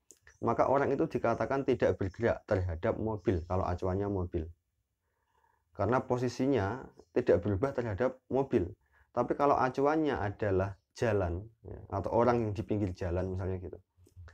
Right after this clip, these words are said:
maka orang yang di dalam mobil tadi dikatakan bergerak. Kenapa? Karena posisinya dia, orang yang di dalam mobil itu, itu berubah terhadap orang yang ada di tepi jalan. Jelas ya?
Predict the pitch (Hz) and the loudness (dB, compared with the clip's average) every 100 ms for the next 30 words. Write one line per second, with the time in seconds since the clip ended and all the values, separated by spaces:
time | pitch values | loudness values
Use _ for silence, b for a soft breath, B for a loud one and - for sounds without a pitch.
0 | b b b 117 113 - 131 139 139 117 | b b b 0 2 2 2 2 0 -2
1 | 110 113 107 107 95 110 113 151 - 107 | -2 -2 0 0 0 -2 -2 -2 -2 -2
2 | 98 104 123 110 98 123 110 - 139 135 | -2 -4 -4 -8 -4 0 0 -2 -4 -2
3 | 113 98 117 117 113 117 117 135 135 127 | -4 -2 -2 0 -2 -4 -4 -4 -4 -2
4 | 143 92 87 - _ - 107 104 98 95 | 0 2 0 -8 _ -2 0 2 0 0
5 | 95 95 95 90 - 90 104 113 131 - | 0 0 -2 -2 -4 -2 -2 -2 -2 -2
6 | 98 123 - 98 87 95 90 120 - 92 | -2 0 0 0 -2 -4 -2 -4 -2 -2
7 | 113 101 90 90 110 - 120 101 98 - | 0 -2 -4 -8 -6 -4 -4 -2 -4 -2
8 | 87 80 - _ _ _ _ _ _ _ | -4 -6 -10 _ _ _ _ _ _ _
9 | _ _ _ - _ B B B B - | _ _ _ -20 _ B B B B -4
10 | 107 98 92 | -2 0 -2